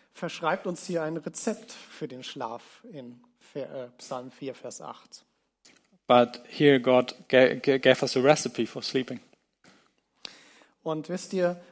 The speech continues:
Speaker 1: wenn unser Glaube auf die Treue Gottes gegründet ist, dann können wir ruhig schlafen.
Speaker 2: And we can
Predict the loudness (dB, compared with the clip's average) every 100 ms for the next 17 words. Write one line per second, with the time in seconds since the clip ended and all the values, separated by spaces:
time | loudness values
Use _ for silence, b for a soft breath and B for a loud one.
0 | -8 -4 -4 -2 -4 -2 -2 0 0 -2
1 | -4 -10 -6 -4 -2 -2 -2 -4 -8 -10
2 | -6 -6 -6 -8 -10 -10 -12 -16 _ -8
3 | -8 -8 -14 _ _ -8 -8 -8 -10 -10
4 | -10 -12 -14 -16 -16 -18 -20 -20 -20 _
5 | _ _ _ _ _ B B B B 0
6 | 2 2 0 -6 -20 _ -12 -4 -2 0
7 | -4 -8